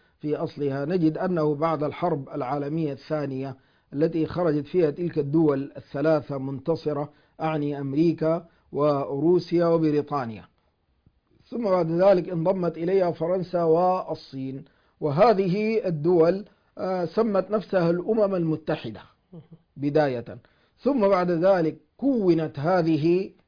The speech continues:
الهيئة التي ما شارك المسلمون في تكوينها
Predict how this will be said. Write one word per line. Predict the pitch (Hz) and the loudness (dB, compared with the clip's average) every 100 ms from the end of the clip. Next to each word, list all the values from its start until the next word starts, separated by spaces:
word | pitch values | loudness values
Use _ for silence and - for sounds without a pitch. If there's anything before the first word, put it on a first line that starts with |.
| _ 143 | _ -8
الهيئة | 127 135 165 165 175 - _ _ _ _ _ - | -4 0 0 0 -6 -8 _ _ _ _ _ -8
التي | 139 160 160 160 160 175 _ _ _ | -2 0 2 4 2 0 _ _ _
ما | 120 143 180 | -8 -2 0
شارك | 185 180 180 170 165 | 0 0 0 0 -2
المسلمون | 156 147 - 151 160 165 151 | -4 -4 -6 -6 -4 -4 -4
في | - 160 156 135 - _ _ _ - | -2 2 2 0 -10 _ _ _ -6
تكوينها | 147 151 160 175 160 156 170 180 | -4 0 0 2 0 -2 -2 -6